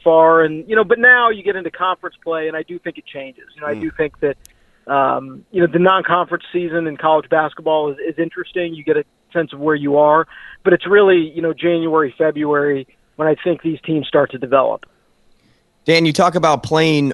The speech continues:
Speaker 3: for March. At what point in the year do you have to find that next gear if you're either a college basketball team that's struggling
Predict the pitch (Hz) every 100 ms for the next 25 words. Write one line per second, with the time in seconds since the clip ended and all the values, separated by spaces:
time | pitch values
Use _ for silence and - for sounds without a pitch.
0 | - - 156 156 156 143 131 135 143 139
1 | - - 151 147 151 139 202 226 - 190
2 | 190 180 165 160 143 123 131 147 139 127
3 | 110 - 127 120 123 143 156 160 156 156
4 | 156 - _ _ - 120 147 147 135 -
5 | - _ _ - 123 - 139 131 131 131
6 | 127 101 120 120 - - 127 123 113 110
7 | 127 131 - 135 123 120 117 131 123 127
8 | 123 - 120 113 - 123 113 101 - -
9 | 160 156 170 170